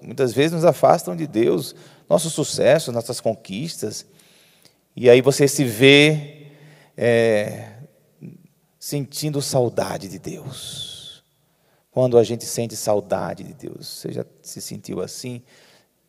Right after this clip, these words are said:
Preciso ir uma missa. Alguém aqui pode ter passado por essa experiência hoje mesmo, nesse domingo? Vamos a uma missa, vamos à missa.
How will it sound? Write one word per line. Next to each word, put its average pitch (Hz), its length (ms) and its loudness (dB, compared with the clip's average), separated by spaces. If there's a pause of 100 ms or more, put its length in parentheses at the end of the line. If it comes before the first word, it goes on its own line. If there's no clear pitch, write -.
(160)
Preciso 123 380 -6
ir 113 180 0
uma 104 180 -4
missa. 87 760 -12
Alguém 165 360 -4
aqui - 180 -8
pode 147 260 -6
ter - 120 -10
passado - 260 -6
por - 80 -18
essa 117 100 -10
experiência 113 520 -4
hoje 170 180 -8
mesmo, 151 280 -8
nesse - 160 -16
domingo? 135 340 -12 (520)
Vamos 147 200 -6
a 120 60 -2
uma 104 140 0
missa, - 520 -14
vamos 123 260 -12
à 107 60 -8
missa. - 220 -16